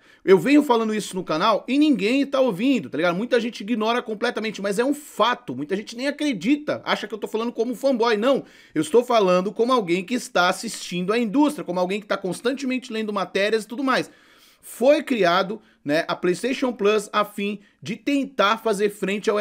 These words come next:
Xbox Game Pass e tentaram voltar atrás no que eles mesmo tinham dito que não iam fazer. Mesmo assim, a PlayStation Plus não consegue ser tão, é, é, equivalente ao Xbox Game Pass assim, porque não tem jogos no Day One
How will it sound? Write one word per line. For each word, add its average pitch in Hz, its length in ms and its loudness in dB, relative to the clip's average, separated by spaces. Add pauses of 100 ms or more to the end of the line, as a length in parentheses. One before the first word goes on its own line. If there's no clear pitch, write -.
Xbox 180 420 2
Game 190 200 -6
Pass 196 340 2
e 233 60 -10
tentaram 262 760 0
voltar 226 520 2
atrás 208 560 0
no 233 120 -2
que 240 120 -8
eles 233 180 -4
mesmo 262 460 6
tinham 208 360 -6
dito 175 380 -6
que 226 100 -10
não 262 220 0
iam 196 240 -4
fazer. 160 440 -2 (280)
Mesmo 240 460 0
assim, 226 320 -2
a - 20 -4
PlayStation 196 420 -2
Plus 202 220 0
não 220 140 -4
consegue 226 600 0
ser 180 300 -2
tão, 196 300 -2 (280)
é, 156 500 0
é, - 20 0
equivalente 180 720 0
ao 175 100 4 (140)
Xbox 156 360 -4
Game 156 200 -6
Pass 156 260 0
assim, 226 380 -4 (180)
porque - 220 -4
não 302 100 2
tem 254 220 -2
jogos 208 320 0
no 214 100 -4
Day 220 180 -2
One 202 320 0